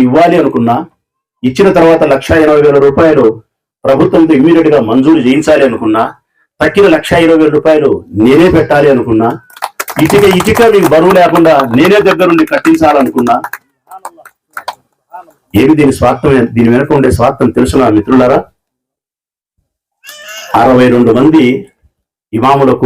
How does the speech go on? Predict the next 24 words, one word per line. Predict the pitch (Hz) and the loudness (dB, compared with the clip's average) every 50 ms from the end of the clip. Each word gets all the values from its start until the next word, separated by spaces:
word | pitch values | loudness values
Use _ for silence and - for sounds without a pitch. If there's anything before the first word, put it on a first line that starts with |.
| 123 120 | 2 2
మోజములకు | 120 113 123 123 123 117 110 104 - 104 104 - - - - _ _ _ _ _ _ _ _ _ _ _ - | 2 2 2 0 2 2 0 0 0 0 0 0 -2 -4 -10 _ _ _ _ _ _ _ _ _ _ _ -10
ఇక్కడ | - - - - - 131 127 127 | -8 -6 -4 -2 0 2 2 2
నేను | 123 117 117 | 2 2 2
ఇల్లు | 117 131 156 - 127 | 2 2 2 2 2
నిర్మిస్తే, | 123 120 127 143 139 - - - 120 110 110 - - 80 71 - _ _ _ _ _ _ _ 120 | 2 0 0 0 -2 -4 -4 -2 0 0 0 -2 -4 -10 -20 -20 _ _ _ _ _ _ _ -10
ఇక్కడ | 120 - 156 139 131 131 | -8 -4 -2 2 2 2
మీకు | 131 123 117 120 | 2 2 2 0
నేను | 120 117 110 107 | 0 2 2 0
ఇల్లు | 113 143 156 127 120 | 2 2 2 2 2
నిర్మిస్తే, | 120 123 135 139 135 - - 123 110 110 143 - - _ _ _ _ _ _ _ _ _ _ _ _ 117 | 0 0 0 0 -2 -2 -2 -2 0 0 0 -2 -6 _ _ _ _ _ _ _ _ _ _ _ _ -2
మిమ్మల్ని | 135 143 143 147 143 139 131 - | 0 2 2 2 2 2 2 2
అమితంగా | 127 156 160 190 180 180 175 175 175 170 | 2 2 2 2 2 4 2 2 2 0
ప్రేమించే | 165 156 151 147 143 - - - - | 0 0 0 -2 -4 -4 -4 -4 -2
అల్లా | 101 113 135 135 104 - - - _ _ _ _ _ _ _ _ - | 0 0 0 0 0 -2 -6 -10 _ _ _ _ _ _ _ _ -12
నన్ను | 98 95 110 127 135 135 | -6 -2 0 0 0 2
కూడా | 147 147 143 - | 0 0 0 0
దయగలిపి | 110 107 117 117 123 113 113 110 - 98 95 - - - _ _ _ _ _ _ _ _ - 104 107 | 0 0 2 0 0 0 -2 -2 -2 -4 -4 -4 -4 -8 _ _ _ _ _ _ _ _ -4 -2 0
ఆయన | 117 123 120 123 117 117 | 0 2 2 0 0 0
రాజ్యంలో | 123 131 127 127 147 143 139 147 143 135 | 0 0 0 0 2 2 2 2 2 2
నాకు | 127 117 110 110 110 | 0 0 0 0 0
ఇల్లు | 123 127 120 | 2 2 2
ఏర్పాటు | 117 110 - 113 110 110 107 107 | 0 0 0 -2 -2 0 0 0
చేస్తాడనే | 107 - - 113 107 104 104 101 98 104 107 | 0 -2 -2 -4 -4 -2 -2 -2 0 0 0
ఆశ. | 107 - | -2 -2